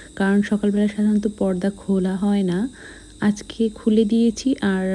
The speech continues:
রোদ যেই দেখেছে অমনি টুকুস দেখলাম শরীরে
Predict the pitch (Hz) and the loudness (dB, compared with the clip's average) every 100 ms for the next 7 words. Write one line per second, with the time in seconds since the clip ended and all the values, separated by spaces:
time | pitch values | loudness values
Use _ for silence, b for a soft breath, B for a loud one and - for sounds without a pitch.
0 | 190 208 226 202 214 208 202 208 226 208 | 4 6 6 4 6 6 4 2 0 0
1 | 214 - 190 196 214 214 208 - 196 190 | 0 0 0 2 2 2 -2 0 0 0
2 | - 185 185 180 180 180 180 180 - 208 | 0 0 -2 -4 -2 0 0 -2 0 2
3 | 196 190 | 4 2